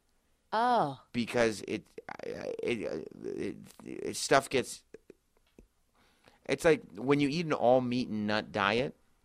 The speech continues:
Speaker 2: your colon and, and intestine gets impacted with stuff 'cause there's not a lot of roughage going through you. That's what I've read. And it starts to literally scrape against the walls of your intestine. And you have to get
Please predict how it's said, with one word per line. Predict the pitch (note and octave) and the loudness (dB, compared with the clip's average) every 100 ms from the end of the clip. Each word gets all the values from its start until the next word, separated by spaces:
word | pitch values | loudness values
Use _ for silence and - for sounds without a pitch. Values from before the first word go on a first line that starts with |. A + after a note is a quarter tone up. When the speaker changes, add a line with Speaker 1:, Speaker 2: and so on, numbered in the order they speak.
| _ _ _ _ | _ _ _ _
Speaker 2:
your | G2+ A2 - _ - | -10 -10 -12 _ -12
colon | - C#3+ E3 A#2 E2+ - - - | 4 6 6 2 -2 -10 -18 -4
and, | A2+ G2+ | -2 0
and | G#2 A2 | 0 -2
intestine | G#2 C#3+ F3+ - G#2+ | 0 0 0 0 -4
gets | A2 | -4
impacted | - A#2+ B2+ D3+ E3 A2+ | -4 -6 -4 -4 -2 -4
with | E2+ | -6
stuff | - - - - _ - | -6 -6 -8 -20 _ -14
'cause | G2+ - C#2 - _ - - - C2+ B1+ - | -14 -12 -16 -18 _ -18 -14 -12 -12 -16 -16
there's | G2 A2 A#2 | -2 0 2
not | B2 | 4
a | A#2 | 4
lot | G#2+ | 4
of | |
roughage | G#2+ D3 - F#2 | 6 4 4 -4
going | - E2+ E2+ | -4 -8 -8
through | F2+ | -8
you. | D2 F#2+ A2 | -8 -8 -6
That's | A2 G#2 | -4 -2
what | G#2+ | -2
I've | F2+ | 0
read. | G#2+ C3+ F#2 G#2+ - - _ - | 4 4 4 -4 -14 -20 _ -6
And | A#2 A#2 | -2 -2
it | |
starts | - C#3 - | 2 0 0
to | B2 - F#2+ - | -10 -12 -10 4
literally | G#3+ B3+ E3+ | 6 6 4
scrape | - - D3+ | 2 6 6
against | C#3+ C#3+ - | 6 -2 2
the | B2+ | 6
walls | B2+ B2+ | 6 6
of | A#2+ | 2
your | A2+ | -2
intestine. | G#2+ F3 - - _ _ _ _ _ _ _ A#2+ | -2 -4 -4 -14 _ _ _ _ _ _ _ 0
And | C3 | 2
you | |
have | C#3 | 2
to | C3+ | 2
get | B2+ C3+ | 0 -2